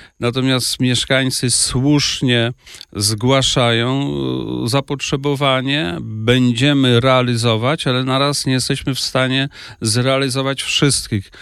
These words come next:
Oprócz tego to musimy mieć świadomość, że, e, no, nowe osiedla powstają i tam też, e, należy doświetlić. Centrum,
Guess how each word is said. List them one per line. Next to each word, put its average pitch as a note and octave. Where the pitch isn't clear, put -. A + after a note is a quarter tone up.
Oprócz C3
tego B2
to C#3
musimy C3+
mieć C3
świadomość, B2+
że, B2
e, D3
no, B2
nowe B2
osiedla C3+
powstają F#2+
i A#2
tam C3
też, -
e, A2+
należy B2
doświetlić. C3
Centrum, C3+